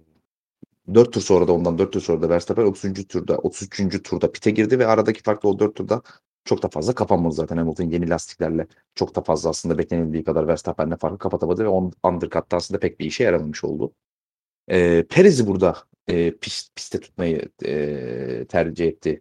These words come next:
Red Bull. Biraz daha ilk stinti uzatmayı tercih etti. Yarışın sonunda Hamilton'a yeni fresh lastiklerle bir atak yapabileceğini düşünerek ama tabii, e, pilotların adını Sergio Perez olduğunu unutarak herhalde böyle bir, e, hamleye girişti Red Bull. E,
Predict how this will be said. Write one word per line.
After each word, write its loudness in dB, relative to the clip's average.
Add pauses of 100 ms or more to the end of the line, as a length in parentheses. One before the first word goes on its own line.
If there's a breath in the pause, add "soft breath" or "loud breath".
Red -2
Bull. -2
Biraz 4
daha 2
ilk -6
stinti -12
uzatmayı -2
tercih 0
etti. 0 (200 loud breath)
Yarışın 0
sonunda -2
Hamilton'a -2
yeni -2
fresh 0
lastiklerle 0
bir 0
atak -4
yapabileceğini -4 (320)
düşünerek -2
ama 0
tabii, 2 (440)
e, -2
pilotların 2
adını 0
Sergio 4
Perez 2
olduğunu 0
unutarak 2
herhalde 2
böyle -2
bir, 0 (280)
e, -6
hamleye -4
girişti -8
Red -2
Bull. -6 (540)
E, 0